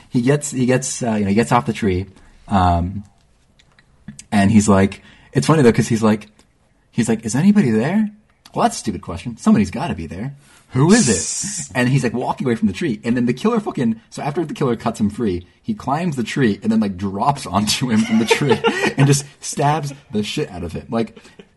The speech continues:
Speaker 1: I love this movie because, like, it's not, like, a dramatic, like, s-,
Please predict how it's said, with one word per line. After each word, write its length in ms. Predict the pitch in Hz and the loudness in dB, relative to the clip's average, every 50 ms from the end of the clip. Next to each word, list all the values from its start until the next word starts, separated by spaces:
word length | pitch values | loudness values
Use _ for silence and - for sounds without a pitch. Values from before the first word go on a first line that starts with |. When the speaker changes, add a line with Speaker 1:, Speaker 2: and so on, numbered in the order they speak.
| - | -10
Speaker 1:
I 60 | - | -8
love 160 | 139 180 226 220 | -6 -4 -2 -4
this 100 | 214 - | -2 0
movie 220 | 135 135 139 139 | 0 0 0 -2
because, 280 | 127 120 104 110 107 - | -4 -4 -4 -4 -4 -4
like, 180 | 104 95 - - | -6 -8 -8 -8
it's 120 | - - - | -12 -8 -6
not, 160 | 127 131 143 | -6 -6 -6
like, 100 | 165 151 | -6 -6
a 60 | - | -4
dramatic, 500 | 113 123 110 101 95 92 95 104 104 104 | -2 0 -2 -2 -2 -2 -6 -6 -6 -8
like, 220 | 101 85 82 - - _ _ _ _ _ _ | -8 -12 -12 -14 -16 _ _ _ _ _ _
s-, 220 | - - - - | -20 -18 -18 -18